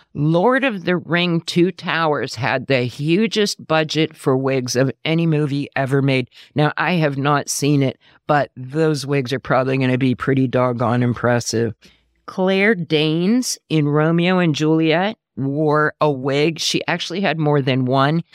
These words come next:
because there was a scene underwater with a special wig to do whatever underwater. I haven't even seen that movie, but I'd like to now that I know about that.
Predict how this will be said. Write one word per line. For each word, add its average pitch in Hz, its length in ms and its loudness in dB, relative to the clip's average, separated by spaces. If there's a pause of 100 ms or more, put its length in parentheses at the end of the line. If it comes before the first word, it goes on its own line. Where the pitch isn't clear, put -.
(160)
because 156 440 -2
there 160 200 2
was 151 160 0
a 143 80 0
scene 170 540 0
underwater 147 960 0
with 143 280 -2
a 131 200 2
special 147 680 -2
wig 139 500 -4
to 127 300 2 (320)
do 143 240 0
whatever 135 680 0
underwater. 147 720 2 (180)
I 165 120 0
haven't 165 260 0
even 127 240 2
seen 151 320 0
that 127 180 0
movie, 123 300 2
but 113 160 0
I'd 104 200 0
like 110 360 -2
to 123 340 2
now 110 220 0
that 110 160 2
I 104 100 2
know 113 300 2
about 110 380 -2
that. 104 260 0